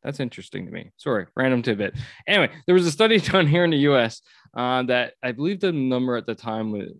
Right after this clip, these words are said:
and this is probably about twenty sixteen, twenty fifteen, I believe, but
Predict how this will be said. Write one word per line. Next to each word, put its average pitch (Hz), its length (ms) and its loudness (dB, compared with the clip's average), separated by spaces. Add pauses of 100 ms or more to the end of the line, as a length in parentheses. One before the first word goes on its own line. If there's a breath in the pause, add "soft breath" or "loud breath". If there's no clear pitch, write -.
and 117 160 -6
this 117 220 -8
is 117 80 -12
probably 113 240 -2
about 101 200 -4
twenty 104 220 -8
sixteen, 101 480 -12
twenty 101 220 -12
fifteen, - 320 -16
I - 40 -12
believe, - 320 -14
but - 140 -12